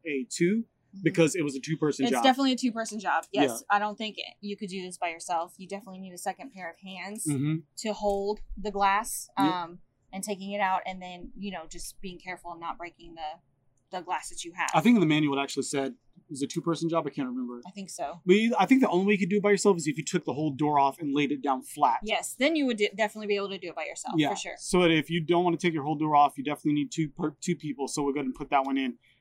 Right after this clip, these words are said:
Speaker 1: at a, uh, installation of two
Speaker 2: Two.
Speaker 1: Centurions. So
Speaker 2: Mm-hmm.
Speaker 1: tha-, that's the door window. Um, images and everything are popping up of all this, so you can see exactly what it looks like. But it's right there. Maybe you can see it. I don't, if it's in the shadow, I can't tell or not. Uh, then the next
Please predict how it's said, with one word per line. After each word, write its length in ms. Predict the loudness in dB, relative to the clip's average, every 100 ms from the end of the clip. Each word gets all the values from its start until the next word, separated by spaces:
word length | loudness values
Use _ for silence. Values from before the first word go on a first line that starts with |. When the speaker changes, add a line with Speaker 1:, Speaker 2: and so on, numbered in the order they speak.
| _ -4
Speaker 1:
at 120 | -2
a, 180 | 0 0
uh, 220 | -2 -2 -4
installation 680 | -4 -2 0 0 0 -4
of 140 | -4 -10
two 180 | -4 -2
Speaker 2:
Two. 60 | -2
Speaker 1:
Centurions. 800 | -4 -4 -4 -8 -8 -12 -16 -12
So 140 | -10
Speaker 2:
Mm-hmm. 100 | -8 -8 _ -20 _
Speaker 1:
tha-, 240 | 2 6 6
that's 200 | 4 0
the 140 | -4 0
door 320 | 4 4 6 6
window. 680 | 6 6 8 8 8 4 _ -4
Um, 520 | -2 0 -2 -6 -12 _ _ _ -18 -8 2
images 280 | 4 6 6
and 80 |
everything 200 | 6 4 2
are 20 |
popping 220 | 0 -2
up 80 | -4
of 80 | 0
all 140 | 0
this, 160 | 0 -2
so 80 |
you 80 | -4
can 80 | -4
see 160 | -4 -4
exactly 340 | -4 -8 -8
what 80 | -12
it 60 |
looks 200 | -12 -12
like. 120 | -12 -4
But 100 | -2
it's 100 | 0
right 140 | -4
there. 120 | -4 -12 _
Maybe 200 | 0 2
you 40 | 2
can 140 | 0
see 80 | -2
it. 80 | -2
I 80 | -4
don't, 140 | -6
if 120 | -8
it's 140 | -8 -8
in 80 |
the 60 | -8
shadow, 220 | -6 -6
I 20 |
can't 180 | -8 -12
tell 140 | -10 -10
or 80 |
not. 160 | -10 -14 _ _ -20 2
Uh, 300 | 10 10 10
then 260 | 6 4 4
the 140 | 2
next 480 | 2 2 2 -4 -4